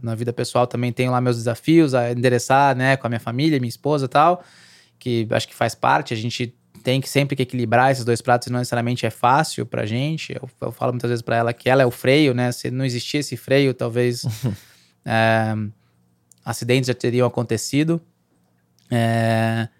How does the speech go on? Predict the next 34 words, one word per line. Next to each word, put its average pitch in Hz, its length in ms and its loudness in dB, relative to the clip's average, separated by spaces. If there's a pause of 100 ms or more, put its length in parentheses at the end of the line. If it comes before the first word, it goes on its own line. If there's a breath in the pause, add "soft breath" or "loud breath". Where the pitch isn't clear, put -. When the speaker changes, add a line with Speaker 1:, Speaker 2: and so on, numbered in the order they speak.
(460)
Speaker 1:
então, - 200 -2
cara, 151 280 4
acho 139 140 0
que - 80 -2
é 170 80 4
isso. 131 300 2
Acho 117 120 -6
que - 60 -4
é 127 60 2
isso 135 220 -2
que 139 100 -10
tá 147 160 2
por 143 200 -4
vir, 127 220 0
assim, 123 200 -6
não 135 80 -4
tem 131 120 -2
nenhum 135 220 0
grande 139 380 4
spoiler 131 460 0
pra 127 120 -2
dar 127 120 0
pra 120 140 0
turma, 139 440 2
mas 135 220 -2
acho 131 200 -2
que - 80 -4
é, 139 300 2
é - 100 -2
por 156 180 -2
aí. 139 140 2
Eu 117 80 2
acho 117 160 -2
que 127 300 -4